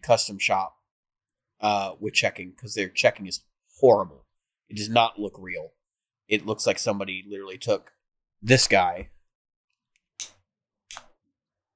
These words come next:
and just went, "Yuck," <laughs> right across the, uh, the body.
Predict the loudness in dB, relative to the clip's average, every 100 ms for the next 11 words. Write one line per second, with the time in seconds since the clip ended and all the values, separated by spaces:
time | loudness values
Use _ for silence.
0 | _ _ 0 0 0 -8 -8 -10 -12 _
1 | 2 2 2 -6 -10 _ _ _ _ 0
2 | 2 2 4 4 2 -6 -12 -12 -16 -20
3 | _ _ _ _ _ -4 2 2 0 2
4 | 6 6 4 -6